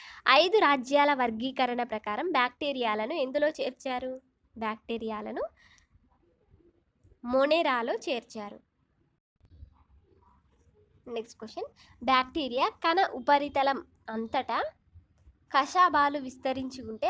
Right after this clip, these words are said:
అలాంటి బ్యాక్టీరియాలను ఏమంటారు? ఆన్సర్ పరితంతుకం,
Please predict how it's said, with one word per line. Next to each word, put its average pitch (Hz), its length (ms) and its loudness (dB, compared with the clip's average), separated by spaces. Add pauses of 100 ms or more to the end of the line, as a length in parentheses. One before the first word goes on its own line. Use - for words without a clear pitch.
అలాంటి 294 380 -2
బ్యాక్టీరియాలను 262 760 -2
ఏమంటారు? 247 440 -10 (600)
ఆన్సర్ 294 340 -6 (1700)
పరితంతుకం, 277 840 0